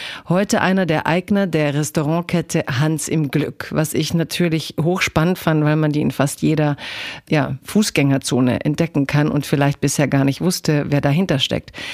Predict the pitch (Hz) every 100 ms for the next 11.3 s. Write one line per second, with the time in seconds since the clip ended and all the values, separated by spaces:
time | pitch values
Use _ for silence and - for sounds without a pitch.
0 | - - 170 151 180 220 233 180 151 -
1 | 147 156 175 - 185 175 - 165 160 -
2 | 156 - 147 147 160 185 202 175 143 147
3 | 165 165 147 143 147 - 175 - 151 139
4 | 151 - - 175 165 151 131 156 156 160
5 | 160 - - - - - 196 208 - 196
6 | 185 175 160 - 147 - 185 - - 170
7 | 156 - - 135 - 180 180 - - 156
8 | 143 160 - 156 147 - 170 190 170 151
9 | 160 - 175 196 - 196 190 135 - 147
10 | 156 180 - - 175 143 180 190 180 170
11 | 170 185